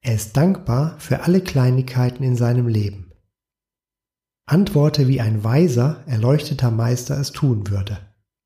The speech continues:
Wenn du keine Antwort hast, antworte einfach mit Om. Beantworte künftig jede Frage immer nur mit einem Satz.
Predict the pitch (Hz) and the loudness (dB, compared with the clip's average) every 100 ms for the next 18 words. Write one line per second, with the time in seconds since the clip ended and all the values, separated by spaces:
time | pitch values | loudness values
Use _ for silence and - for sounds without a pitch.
0 | _ _ _ _ _ _ _ _ - 127 | _ _ _ _ _ _ _ _ -2 0
1 | 117 120 139 185 190 131 120 113 110 104 | 0 0 2 2 2 0 -2 0 -2 0
2 | 117 165 - - _ - 123 123 123 131 | 0 -2 -4 -18 _ -4 -2 0 0 0
3 | 139 113 110 117 123 131 143 143 120 101 | 0 -2 -2 0 -2 0 -2 0 -2 -2
4 | 95 - _ _ _ _ _ _ _ _ | -6 -12 _ _ _ _ _ _ _ _
5 | _ _ _ _ _ - 127 156 160 156 | _ _ _ _ _ -6 0 2 4 2
6 | 151 135 - 127 117 113 104 - 117 165 | 2 0 0 0 0 -4 -6 -2 2 4
7 | 185 175 - 110 113 120 120 - - - | 2 -2 -2 0 0 0 -2 -4 -12 -2
8 | 123 143 139 135 143 151 - 107 101 113 | 2 2 4 2 4 2 0 -4 -2 -2
9 | 127 98 95 - - _ | -2 -4 -6 -12 -18 _